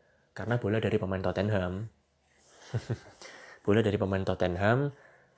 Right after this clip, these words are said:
apa namanya, langsung ke ini, ke Aguero kalau tidak terkena Bernardo Silva dan golnya sah.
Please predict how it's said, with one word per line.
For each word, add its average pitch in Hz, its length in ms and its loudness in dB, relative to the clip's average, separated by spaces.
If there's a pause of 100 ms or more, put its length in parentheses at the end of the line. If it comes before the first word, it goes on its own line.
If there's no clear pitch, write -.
(540)
apa 120 240 0
namanya, 107 320 2
langsung 104 400 2
ke 92 320 4
ini, 98 320 0
ke - 20 -2
Aguero 98 380 2
kalau 98 320 4
tidak 95 320 0
terkena 98 320 -2
Bernardo 92 320 -2
Silva 95 400 -4
dan 92 320 -4 (160)
golnya 101 320 0
sah. 87 320 -2